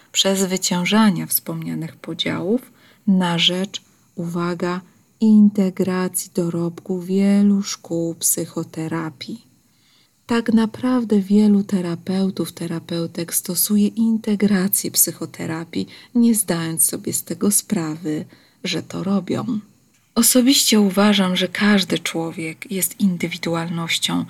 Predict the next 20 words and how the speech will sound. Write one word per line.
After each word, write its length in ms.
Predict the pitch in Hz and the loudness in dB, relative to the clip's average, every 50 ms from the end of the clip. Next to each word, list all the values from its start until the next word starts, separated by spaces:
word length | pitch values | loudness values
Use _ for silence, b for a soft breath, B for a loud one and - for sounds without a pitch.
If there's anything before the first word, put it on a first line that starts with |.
| B B B B B B B | B B B B B B B
a 80 | 240 | -2
w 120 | 233 - - | -2 0 2
konsekwencji 960 | - 214 202 202 - - 180 175 - - - - 202 190 185 - - - | 6 6 6 6 6 4 0 -2 -4 -4 0 2 2 2 2 0 -2 -2
nie 200 | 190 185 185 185 | -2 -2 -2 0
można 400 | 190 208 226 226 226 226 214 220 | 4 4 4 6 6 6 6 6
zakładać, 800 | 214 - 220 208 - - - 165 160 160 - - 156 170 - - _ | 6 4 2 0 -2 -2 -6 -6 -6 -6 -8 -10 -12 -12 -12 -16 _
iż 200 | - 190 180 - | -8 -4 -2 -2
istnieje 640 | - 175 - - - - 180 180 175 175 170 175 170 | 0 2 2 0 0 0 -2 -4 -4 -4 -4 -2 -2
jedyna, 720 | - 185 220 233 220 - - 175 165 165 160 160 156 160 B B B B B B B | 0 2 4 4 4 2 0 -2 -2 -2 -2 -4 -4 -4 B B B B B B B
najlepsza 760 | 240 233 233 226 214 208 185 170 165 160 - - - - 170 175 190 | 6 8 8 8 6 6 4 2 -2 -2 0 0 0 0 0 -4 -4
metoda 600 | 196 208 202 202 - 175 165 160 - 170 165 170 b b b b b b | -2 -2 -2 -2 -4 -10 -10 -10 -10 -12 -12 -12 b b b b b b
leczenia 720 | - 208 202 196 - - - 170 175 170 160 156 214 214 214 _ _ | -4 -2 -2 -2 -4 -4 -6 -6 -4 -4 -6 -6 -6 -8 -12 _ _
każdego 720 | - - 226 202 - - - - 160 156 - - - 160 - - _ _ _ - | -8 -6 -4 -2 -2 -2 -4 -6 -12 -12 -12 -10 -10 -10 -10 -12 _ _ _ -14
człowieka. 840 | - - 156 151 151 156 - 156 156 156 151 - - 147 131 123 - b b b b b b b b b b b - | -14 -12 -12 -12 -12 -12 -10 -10 -10 -10 -12 -12 -12 -10 -10 -10 -12 b b b b b b b b b b b 2
Najlepiej 600 | 202 214 233 233 240 254 277 302 302 - 277 247 | 4 4 6 6 6 4 4 2 0 2 0 2
zatem 380 | 240 247 220 220 - 208 202 196 | 2 2 0 0 2 2 4 4
sprawdzić 680 | - - - - 208 214 208 208 202 185 175 - - - | 2 2 0 -2 -2 0 0 0 0 -2 -2 -2 -4 -4
w 40 | |
pierwszej 400 | - - 196 196 202 - - 190 | -2 0 0 0 2 0 0 -2
kolejności 1000 | 185 - - 175 170 170 170 165 170 170 180 180 180 175 - - - - 170 170 | -4 -6 -6 -6 -4 -4 -4 -4 -2 -2 -2 -4 -4 -4 -2 -2 -2 -2 -4 -6